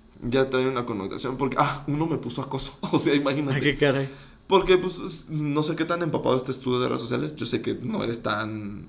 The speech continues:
Speaker 1: fan,
Speaker 2: Ajá.
Speaker 1: fan. Pero, o sea, sí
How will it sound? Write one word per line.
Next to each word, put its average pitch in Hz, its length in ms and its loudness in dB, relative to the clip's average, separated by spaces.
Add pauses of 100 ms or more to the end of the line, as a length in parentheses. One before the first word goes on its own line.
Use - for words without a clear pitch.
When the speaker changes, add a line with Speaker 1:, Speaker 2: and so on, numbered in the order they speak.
Speaker 1:
fan, 113 340 0
Speaker 2:
Ajá. 120 80 -2
Speaker 1:
fan. 120 360 -2 (460)
Pero, 123 380 6
o 120 80 4
sea, 131 140 0
sí 143 340 0